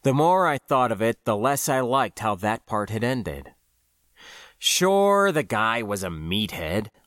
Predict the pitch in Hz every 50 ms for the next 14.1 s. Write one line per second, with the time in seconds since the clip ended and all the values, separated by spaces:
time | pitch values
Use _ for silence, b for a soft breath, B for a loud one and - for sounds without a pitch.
0 | _ - 98 104 113 123 135 147 156 160 156 160 160 160 147 - - - 127 104
1 | 90 - - 80 69 - - _ _ _ _ _ _ _ _ _ _ - 143 143
2 | 156 160 160 151 180 214 220 220 170 147 185 202 214 214 185 170 139 120 117 131
3 | 170 202 226 233 185 127 87 73 71 - - - _ _ _ _ - 113 113 113
4 | 113 92 92 87 92 82 98 95 101 117 143 160 180 175 - - b b b b
5 | b - 160 160 147 - 208 208 190 - 214 202 196 - - 214 214 202 165 120
6 | 87 73 - - _ _ _ _ _ _ - 143 147 135 165 170 139 117 165 202
7 | 196 160 131 98 85 85 85 117 117 127 127 113 85 80 78 76 73 90 110 110
8 | 87 78 82 - - - - _ _ _ _ _ _ _ _ _ _ _ _ _
9 | _ _ B B B B B B B B B B 202 208 202 190 208 190 226 -
10 | 240 247 247 254 208 151 - - 139 110 98 - - 98 87 85 - - 127 123
11 | 110 135 139 143 147 143 139 135 123 113 104 107 123 165 196 202 196 165 135 113
12 | 101 95 - - 120 107 107 107 127 - - - - - 170 170 160 131 117 92
13 | 80 - 117 110 101 107 - - 170 185 165 - - 110 87 78 69 67 - _
14 | _